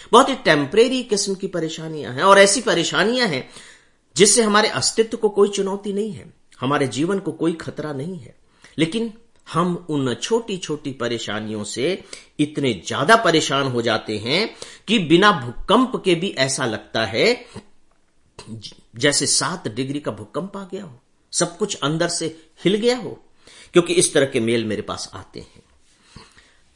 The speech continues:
मैडम से भी सवाल पूछे जाते हैं, समस्याओं पर बात की जाती है कि पढ़ने में मन नहीं लगता, उसने ये कह दिया है तो मुझे ये लगने लगा है,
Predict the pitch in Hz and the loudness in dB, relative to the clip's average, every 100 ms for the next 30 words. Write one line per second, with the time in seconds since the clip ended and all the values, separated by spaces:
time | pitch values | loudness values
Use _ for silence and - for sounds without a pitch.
0 | 160 180 175 156 135 120 107 107 107 107 | 6 8 8 4 0 0 -2 -2 -2 -8
1 | 107 92 80 - 90 101 - 139 139 143 | -8 -6 -8 -10 -10 -6 0 2 2 2
2 | 135 131 107 107 110 - 92 82 - 107 | 0 0 -2 -2 -2 -4 -10 -10 -8 -8
3 | 120 - 123 123 123 104 107 98 101 127 | -8 -2 -2 0 -2 -2 -4 -6 -4 -4
4 | 127 135 127 123 - 120 - 120 135 127 | -4 -4 -4 -6 -6 -6 -4 -4 -2 -2
5 | 107 131 131 113 110 110 113 110 117 117 | 0 0 0 -4 -8 -4 -4 -4 -4 -4
6 | 113 107 104 107 95 120 135 131 127 135 | -6 -8 -8 -8 -4 -2 0 0 -2 -4
7 | 127 123 127 127 131 131 | -4 -2 -4 -2 -4 -4